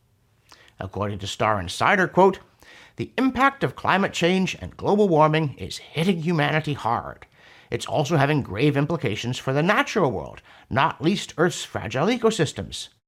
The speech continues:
But if asked, "How would you describe the consequences of climate change on everyday life?" end quote. Well, since you asked, we'd say, things keep getting better materially, with rising population, rising per capita income,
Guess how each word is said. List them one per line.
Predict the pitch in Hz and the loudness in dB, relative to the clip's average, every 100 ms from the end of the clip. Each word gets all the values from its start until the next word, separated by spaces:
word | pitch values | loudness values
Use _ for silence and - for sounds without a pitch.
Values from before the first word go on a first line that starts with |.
| _ _ _ _ - | _ _ _ _ 2
But | 202 | 2
if | 208 254 - | 2 0 0
asked, | 226 233 131 156 - - - | 0 0 0 -4 -10 -20 -4
"How | 254 330 | 0 2
would | 330 - | 2 -2
you | 135 233 | 0 2
describe | 214 - 139 120 | 2 2 2 2
the | 117 | 0
consequences | 123 104 110 113 113 113 117 | -2 -4 -4 -4 -4 -4 -6
of | 123 | -6
climate | - 107 113 | -4 -2 -4
change | - 101 107 104 | -6 -6 -6 -4
on | 117 117 | -4 -6
everyday | - 107 95 71 - - | -6 -6 -6 -10 -12 -2
life?" | 131 190 - | 4 4 2
end | 107 71 | -4 -6
quote. | - 57 - - _ _ _ _ _ _ | -10 -10 -14 -20 _ _ _ _ _ _
Well, | - - 120 185 _ _ _ _ _ | -8 -4 -4 -4 _ _ _ _ _
since | - 165 214 | -4 -2 0
you | 139 | -2
asked, | 98 117 208 - - - | 2 0 0 -8 -20 -8
we'd | - 196 | 0 0
say, | 196 147 151 190 - _ _ _ | 2 2 2 0 -8 _ _ _
things | - 147 151 139 | -4 0 2 2
keep | 143 131 | -2 -2
getting | 113 131 | -2 -2
better | 143 226 302 | 2 4 4
materially, | 285 - 156 101 80 64 | 2 2 0 0 -6 -10
with | 65 - - | -16 -18 -12
rising | 78 78 139 160 | -6 -4 -2 -2
population, | 151 147 151 143 160 - 175 135 | 0 0 2 0 0 0 -4 -6
rising | - - 147 160 175 | -8 0 0 2 0
per | 170 | 0
capita | 160 160 143 - | 2 2 0 0
income, | 180 220 240 233 | 0 2 2 0